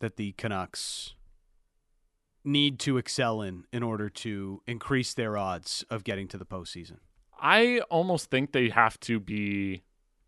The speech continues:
Speaker 2: I know they've been good on the power play, but I think they need to be elite on the power play.
Speaker 1: Right.
Speaker 2: Because if you're gonna, like, I think we can go into this season expecting a bit of a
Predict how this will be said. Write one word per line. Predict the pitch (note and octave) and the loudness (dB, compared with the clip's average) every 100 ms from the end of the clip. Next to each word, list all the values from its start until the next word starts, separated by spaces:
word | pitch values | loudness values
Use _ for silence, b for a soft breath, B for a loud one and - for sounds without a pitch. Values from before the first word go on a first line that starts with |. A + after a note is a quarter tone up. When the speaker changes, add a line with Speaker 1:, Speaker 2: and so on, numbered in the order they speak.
| _ _ - | _ _ 4
Speaker 2:
I | |
know | C#3 D#3+ | 8 8
they've | D#3 C3 | 6 4
been | C#3 A2+ | 2 2
good | B2+ B2+ C#3+ | 4 6 6
on | C#3 | 2
the | |
power | C3 B2 B2+ | 2 2 2
play, | - D3+ E3+ | 2 0 0
but | A#2+ | 2
I | A2+ | 4
think | A2 A#2 | 4 0
they | - A2 | 0 0
need | G#2+ G2+ | 0 -4
to | G#2 | -6
be | G2+ G2 F#2+ - | -4 -4 -4 -4
elite | G#2 F#2+ F#2+ F#2 F#2 - - _ | -4 -4 -6 -10 -14 -20 -20 _
on | C4 F#2 | -12 -12
the | |
power | - - - | -8 -8 -10
play. | - C#3 A2+ | -14 -16 -6
Speaker 1:
Right. | G#2 D#2+ - _ _ _ | -4 -4 -8 _ _ _
Speaker 2:
Because | - C#3 C3 A#2+ | -2 6 6 6
if | C#3 - | 0 -2
you're | C3+ F3 G3+ | 2 4 6
gonna, | G3 F#3 E3+ E3 - - | 4 4 4 4 0 2
like, | G#3 - _ _ _ | 2 2 _ _ _
I | F#3 | 0
think | F3+ A3 A3 | 2 0 0
we | A#3+ | -4
can | G#3 | 0
go | C#3 C#3 | 4 4
into | C3+ - | 2 -2
this | A#2 G#2+ | -2 -2
season | - A2 A2 | -4 -4 -4
expecting | G#2 - - A#2 - A#2+ A2+ G#2 b b | -8 -2 2 2 2 0 0 -4 b b
a | B2 | -4
bit | G2+ - E3 | 0 4 6
of | E3 D3 | 6 6
a | C3+ B2 A#2+ A2 | 6 8 4 2